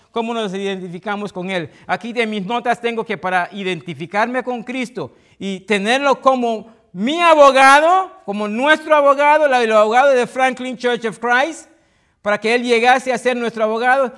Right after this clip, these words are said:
tenemos que ser, estar seguros que somos del grupo de Él. ¿Y cómo llegamos a ser el grupo? Porque hay muchos,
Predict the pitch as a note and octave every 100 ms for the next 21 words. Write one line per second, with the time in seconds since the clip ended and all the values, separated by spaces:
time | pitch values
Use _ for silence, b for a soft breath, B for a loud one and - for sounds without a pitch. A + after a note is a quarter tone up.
0 | B - A3 A#3 B3+ B3+ A#3 A3 B3 B3
1 | - - G#3 B3 A#3+ A#3 A#3 D4 C4 E3+
2 | - - G3 - A#3+ A#3 G3+ G3+ F3+ G#3
3 | F#3+ G3 A3 G#3+ - A#3 C4+ A#3 A3+ C4+
4 | C#4 G#3+ E3+ F#3+ F#3 E3+ D3+ E3+ - b
5 | _ G#3+ B3+ C4 C4+ E4 E4+ G#3+ -